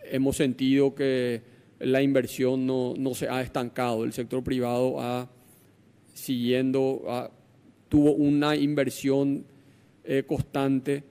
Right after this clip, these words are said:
eh, a pesar de este momento difícil que vivió la economía paraguaya. Entonces, eh, hoy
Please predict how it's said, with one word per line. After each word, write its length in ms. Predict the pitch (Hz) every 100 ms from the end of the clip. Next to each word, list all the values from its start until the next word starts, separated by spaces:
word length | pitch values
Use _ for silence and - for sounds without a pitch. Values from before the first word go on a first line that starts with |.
| - - _ _ -
eh, 180 | 135 -
a 120 | 135
pesar 340 | 131 135 127
de 100 | 131
este 200 | 123 -
momento 360 | 135 123 120 135
difícil 440 | 131 135 120 131
que 80 | 135
vivió 240 | 135 117
la 80 | 120
economía 400 | 127 139 123 120
paraguaya. 520 | 127 135 117 113 127 - _ _ - _ _ _ _ _ _ _ -
Entonces, 1160 | 135 120 139 139 165 151 139 127 120 - - -
eh, 260 | 131 120 -
hoy 440 | 131 139 139 139